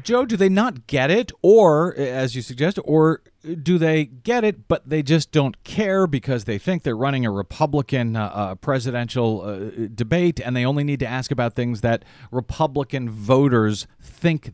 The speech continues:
they care about? In other words, are they tailoring it to what the Republicans want to talk about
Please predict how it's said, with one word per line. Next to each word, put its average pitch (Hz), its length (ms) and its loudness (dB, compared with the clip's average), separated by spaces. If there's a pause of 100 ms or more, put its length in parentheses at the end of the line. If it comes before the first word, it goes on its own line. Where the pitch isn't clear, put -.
they 120 240 0
care 127 380 2
about? 90 300 2
In 104 40 -4
other 143 140 0
words, 127 180 -2
are 120 40 -2
they 110 120 -4
tailoring 156 720 0
it 92 300 -4 (720)
to 165 100 2
what 156 160 4
the 147 80 -2
Republicans 143 640 -2
want 127 380 0
to 127 100 -2
talk 113 300 -4
about 107 320 -2